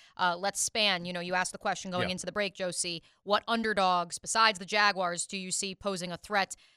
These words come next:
Speaker 1: to the favorite this weekend in a wi-, super wild card weekend? The obvious is the Tampa Bay Buccaneers.
Speaker 2: That's the only, uh, honestly, all right.
Speaker 1: Uh, see, I, I,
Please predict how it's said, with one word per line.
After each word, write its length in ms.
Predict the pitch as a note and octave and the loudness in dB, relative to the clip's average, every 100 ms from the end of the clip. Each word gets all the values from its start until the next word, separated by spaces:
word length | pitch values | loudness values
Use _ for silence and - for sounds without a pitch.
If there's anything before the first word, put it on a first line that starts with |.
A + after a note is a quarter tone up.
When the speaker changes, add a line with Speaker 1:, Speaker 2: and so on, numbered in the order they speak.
| _ | _
Speaker 1:
to 400 | - A3 F#3+ E3 D#3+ | -4 -2 -2 -6 -10
the 80 | |
favorite 500 | E3 A#3+ A#3 F3+ E3 - | 0 4 4 2 -4 -6
this 180 | F3+ - | -6 -4
weekend 320 | F3+ F#3+ F3 | -4 -4 -6
in 100 | E3+ D#3+ - | -6 -8 -4
a 40 | |
wi-, 240 | F3 F#3+ | 4 4
super 260 | - B3+ A3 | 4 -2 0
wild 280 | G3 F#3+ F3+ | 4 6 4
card 200 | F#3+ F3 | 2 0
weekend? 360 | F#3+ - F#3 F3 - - | -2 -2 -2 -2 -10 -14
The 140 | - A#3 | 2 6
obvious 400 | C#4 C4+ A#3 A3+ | 8 6 2 0
is 60 | |
the 100 | G3 | -4
Tampa 240 | F#3+ G#3+ F#3+ | -2 -2 0
Bay 140 | F#3 | 0
Buccaneers. 440 | F3 - D3 C#3+ | 0 -2 0 2
Speaker 2:
That's 180 | - F3 | 4 4
the 60 | F#3 | 2
only, 300 | A3+ A3+ G3+ | 0 0 2
uh, 120 | G3 | 2
honestly, 340 | G#3+ A#3 - F3+ | 4 2 2 8
all 140 | D#4 | 10
right. 240 | E4 D#4+ | 12 8
Speaker 1:
Uh, 20 | B3+ | 4
see, 140 | D#4+ | 6
I, 120 | D#4 D4 | 6 8
I, 180 | C#4 | 8